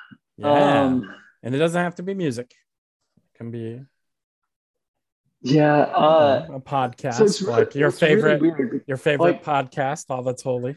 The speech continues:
Speaker 1: Blue Collar Podcast.
Speaker 2: <laughs> Of, of course, of course. I mean, other than, other than this podcast, um,
Speaker 1: <laughs>
Speaker 2: like, I don't really listen to podcasts too much anymore, uh, because, like, I used to have a commute to work,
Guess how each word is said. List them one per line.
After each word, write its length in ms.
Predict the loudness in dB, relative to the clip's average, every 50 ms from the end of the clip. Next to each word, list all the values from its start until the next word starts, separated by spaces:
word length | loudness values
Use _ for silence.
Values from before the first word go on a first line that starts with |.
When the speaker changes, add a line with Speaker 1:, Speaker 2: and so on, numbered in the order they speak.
| -12 _ _ _ _ _ _ _ _ _ -18
Speaker 1:
Blue 100 | -18 -18
Collar 220 | -16 -14 -10 -6
Podcast. 520 | -4 -4 -4 -6 -8 -12 -12 -14 -16 -18 -18 -20
Speaker 2:
<laughs> 60 | -20 -20 _ -20 -20 _ _ _ _ _ -16 -8
Of, 160 | -6 -4 -4 -2
of 260 | -2 -2 -2 -2 -2
course, 400 | 0 2 2 2 2 0 -4 -2 -2
of 100 | -2 0
course. 460 | 2 0 0 0 -2 -12 -14 -14 -8 -2
I 120 | 0 0
mean, 100 | 2 2
other 300 | 2 2 4 6 6 4
than, 280 | 4 2 -2 -8 -8 -10 -12 -8
other 220 | -2 2 2 2
than 220 | 2 0 -4 -4
this 180 | -6 -8 -10 -10 _ -8
podcast, 520 | -8 -8 -8 -10 -14 -14 -14 _ _ _ _ _ _ _ _ _ -6
um, 460 | -4 -2 -2 -2 -4 -6 -10 -14 _ _ _ _ _ _ _ -18 -18 -18 _
Speaker 1:
<laughs> 500 | _ -18 -18 -18 _ _ -20 -12 _ -2
Speaker 2:
like, 160 | 0 0 2
I 80 | 2
don't 200 | 2 2 2 2
really 200 | 2 2 2 4
listen 260 | 4 2 2 2 0 -2
to 60 | -2
podcasts 680 | 0 -2 -2 -2 -2 -2 -2 -2 -2 -4 -12 -16 -18 _ _ _ -20 _ _ _ _ _
too 220 | -16 -8 -4 -4 -2
much 480 | 0 -2 -2 -4 -6 -14 -18 -20 _ _ -4
anymore, 640 | -2 -2 0 0 -2 -2 -2 -4 -6 -6 -10 -14 _ -8 -4
uh, 220 | -2 -2 -2 -2
because, 520 | -2 -4 -2 0 2 2 2 0 -2 -6 -4
like, 160 | -2 0 2
I 60 | 4
used 240 | 4 4 2 2 2
to 80 | 2 2
have 140 | 2 2 2
a 60 | -2
commute 580 | -2 -4 -10 -10 -8 -4 0 0 0 0 0 _ _ _
to 140 | -6 -4
work, 360 | -2 -2 -2 -2 -4 -6 -12